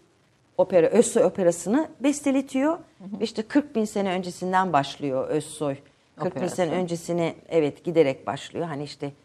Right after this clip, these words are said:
Speaker 1: o Asya'daki bizim geleneklerimiz, işte
Speaker 2: Hı hı.
Speaker 1: atalarımız, işte çünkü Türk diyeceksiniz, yeni bir ulus kuruyorsunuz, yeni bir devlet kuruyorsunuz, Türk diyeceksiniz. E, bir kökeninizin olması lazım ki öyle bir köken var. Yani
Speaker 2: Hı hı.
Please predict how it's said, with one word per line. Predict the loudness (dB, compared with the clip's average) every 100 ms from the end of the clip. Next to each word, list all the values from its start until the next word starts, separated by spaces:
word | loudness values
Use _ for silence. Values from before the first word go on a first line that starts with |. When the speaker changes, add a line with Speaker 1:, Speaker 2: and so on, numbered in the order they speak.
| _ _ _
Speaker 1:
o | -6 -4 -4
Asya'daki | -4 -4 -2 -2 -2 -4 -8
bizim | -6 -6 -2
geleneklerimiz, | 0 0 -6 -6 -6 -6 -8
işte | -10 -6 -6
Speaker 2:
Hı | -6 -10
hı. | -14 -18 _ _ _ _
Speaker 1:
atalarımız, | -6 -2 -2 -2 -4 -6 -8 -14 -18 -20 _
işte | -20 -20 -12
çünkü | -10 -8 -10
Türk | -8 -10 -8
diyeceksiniz, | -10 -8 -10 -8 -8 -6
yeni | -6 -4
bir | -4 -6
ulus | -6 -10 -10
kuruyorsunuz, | -10 -10 -8 -12 -8
yeni | -8 -6
bir | -6
devlet | -4 -4 -6
kuruyorsunuz, | -12 -12 -12 -18
Türk | -16 -16 -16
diyeceksiniz. | -14 -14 -16 -20 -20 _ _ _
E, | -8
bir | -4
kökeninizin | -4 -4 -4 -2 -2 -2 -2
olması | -2 -4 -6 -2
lazım | 0 2 0
ki | -2
öyle | 0 2 0
bir |
köken | -2 -4 -2 -2 8
var. | 8 8 -6 _ -18 -10
Yani | -8
Speaker 2:
Hı |
hı. | -8